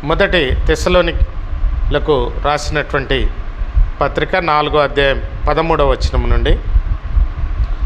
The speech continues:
"సహోదరులారా, నిరీక్షణ లేని ఇతరుల వలె మీరు దుఃఖపడకుండు నిమిత్తం నిద్రించుచున్న వారిని గూర్చి మీకు తెలియకుండుట మాకిష్టం లేదు.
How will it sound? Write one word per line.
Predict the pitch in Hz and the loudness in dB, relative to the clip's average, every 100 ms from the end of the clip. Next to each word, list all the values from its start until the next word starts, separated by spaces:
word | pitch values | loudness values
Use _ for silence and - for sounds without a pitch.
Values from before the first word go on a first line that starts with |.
| - - - | 0 -2 -2
"సహోదరులారా, | - - 175 160 220 214 190 165 156 165 - - - - - - - - - | -4 0 0 2 2 2 0 0 2 0 -2 -2 -4 -4 -12 -12 -12 -12 -8
నిరీక్షణ | 143 156 190 247 247 - 233 214 | -2 2 4 2 0 -2 0 2
లేని | 202 190 185 | 2 2 2
ఇతరుల | 165 180 180 175 | 2 2 4 2
వలె | 165 143 113 - - - - - | 2 2 0 -2 -4 -6 -6 -4
మీరు | 151 170 170 | 0 2 2
దుఃఖపడకుండు | 135 196 - 202 190 180 170 175 170 | 0 0 2 2 0 0 -2 -2 0
నిమిత్తం | 165 156 151 - 143 107 - - - - | 2 2 0 0 -2 -4 -8 -8 -4 -2
నిద్రించుచున్న | 151 165 190 226 220 196 202 190 | -2 -2 2 0 0 -4 -2 0
వారిని | 180 175 165 160 | 2 2 0 -2
గూర్చి | 147 185 - 226 269 - - - - | 0 -2 0 0 0 -2 -6 -8 -6
మీకు | 151 170 165 | -2 -2 0
తెలియకుండుట | 151 175 196 202 190 160 156 | 0 2 2 2 0 -2 0
మాకిష్టం | 160 147 147 - 147 - 165 | 0 0 -2 -4 -6 -2 0
లేదు. | 139 120 107 | 0 0 -2